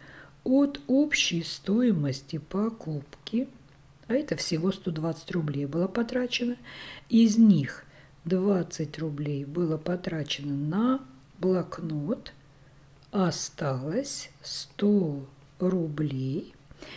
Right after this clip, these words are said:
И это то, что было потрачено на покупку одной книги, потому что за сто двадцать рублей купили один блокнот и одну книги,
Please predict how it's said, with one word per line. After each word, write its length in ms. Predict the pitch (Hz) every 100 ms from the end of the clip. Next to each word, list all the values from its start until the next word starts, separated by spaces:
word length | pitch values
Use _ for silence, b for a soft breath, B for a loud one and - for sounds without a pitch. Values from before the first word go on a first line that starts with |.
| B -
И 100 | 196
это 280 | 185 180
то, 480 | 175 - 214 190 151
что 320 | 151 - 175
было 400 | 160 156 185 156
потрачено 840 | 143 180 180 196 175 156 - 147 139
на 300 | 156 220 202
покупку 840 | - 160 - 196 196 - 175 -
одной 480 | 165 165 156 170 151
книги, 680 | - 156 143 135 131 226 - B B -
потому 340 | 208 220 220
что 220 | - 180
за 160 | 175 196
сто 180 | - 196
двадцать 480 | 175 185 170 156
рублей 320 | - 156 160 170
купили 460 | 165 156 165 151
один 500 | - 170 156 156 151
блокнот 460 | 156 156 277 294 180
и 20 |
одну 240 | 160 175
книги, 460 | 202 175 147 131